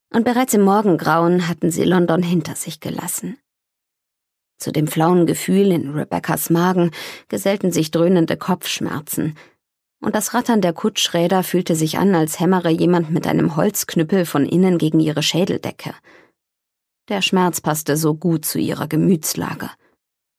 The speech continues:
Das Wichtigste war nun, so viel Abstand wie möglich zwischen sich und Henry zu bringen.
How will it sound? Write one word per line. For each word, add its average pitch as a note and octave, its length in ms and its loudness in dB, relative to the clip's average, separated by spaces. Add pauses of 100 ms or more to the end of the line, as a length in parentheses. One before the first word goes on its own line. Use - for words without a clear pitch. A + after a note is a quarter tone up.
(840)
Das G#3+ 180 -2
Wichtigste G#3 500 0
war F#3 140 4
nun, G3+ 240 6
so F#3+ 160 2
viel E3+ 260 2
Abstand E3+ 420 0
wie E3 120 4
möglich E3+ 480 2
zwischen - 280 0
sich E3+ 220 0
und D3 160 -2
Henry D#3+ 320 0
zu - 160 -6
bringen. F3 400 -8